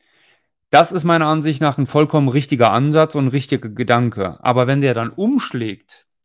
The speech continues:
ähm, in, dahin, dass man sagt, der eigentliche Eigentümer muss quasi enteignet werden, das ist für mich ein, einfach eine andere Baustelle, ja. Und da, da habe ich, da hätte ich keinen Bock drauf.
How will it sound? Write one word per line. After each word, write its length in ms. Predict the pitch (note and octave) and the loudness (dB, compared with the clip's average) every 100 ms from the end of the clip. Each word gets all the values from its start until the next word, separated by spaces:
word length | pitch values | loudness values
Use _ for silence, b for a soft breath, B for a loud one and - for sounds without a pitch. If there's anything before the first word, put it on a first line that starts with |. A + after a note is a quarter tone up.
| _ _ | _ _
ähm, 600 | A2+ G2+ - - - - _ _ _ | -10 -10 -14 -20 -20 -20 _ _ _
in, 240 | C3+ B2+ - _ _ _ _ _ - | -6 -6 -8 _ _ _ _ _ -12
dahin, 840 | A2+ B2+ C3 D#3+ F3 F3+ E3+ - | -4 2 4 4 2 0 -2 -4
dass 200 | C#3+ B2+ | -6 -4
man 140 | C3 | -2
sagt, 380 | A#2+ C#3+ - - | 2 0 0 -4
der 180 | B2 A2+ | -2 0
eigentliche 560 | D#3+ A3+ A3+ D#3 C3+ G2+ | 2 2 0 -4 -4 -2
Eigentümer 540 | C#3 G3+ G3+ E3+ D3+ | -2 -4 -6 -4 -4
muss 260 | B2+ D3 - | -2 -6 -4
quasi 320 | C3 B2+ A#2+ | -2 -2 -4
enteignet 640 | G2 - E3 G3+ G#3 C#3 | -12 -6 -4 -4 -8 -8
werden, 360 | B2+ G#2 G#2 G2+ B B B _ | -8 -6 -8 -10 B B B _
das 180 | A#2+ C#3+ | -6 -4
ist 140 | D3+ | -8
für 160 | - D3 | -4 -2
mich 340 | E3 - - - - _ _ | -2 -6 -14 -18 -18 _ _
ein, 220 | - D#3+ | -2 -2
einfach 280 | - D#3+ D3+ | 0 -4 -2
eine 140 | C#3+ | -2
andere 300 | C#3 E3 C#3+ | -2 0 0
Baustelle, 640 | C3+ D#3+ G3+ - G#2+ E2 - _ | 4 2 2 -4 -4 -6 -12 _
ja. 280 | G#2+ B2 C#3+ _ | -6 -6 -8 _
Und 180 | A#2+ C3 | -6 -2
da, 120 | C3+ | -4
da 320 | G#2 B2+ C3+ | -2 -4 -4
habe 140 | D3 | -6
ich, 180 | D3 - | -8 -10
da 100 | B2 | -8
hätte 220 | G#2+ C#3 | -6 -6
ich 280 | D3 G3 - | -8 -10 -12
keinen 240 | - E3 D#3 | -8 -8 -6
Bock 200 | F#3 _ | -10 _
drauf. 360 | F#2+ - _ | -10 -10 _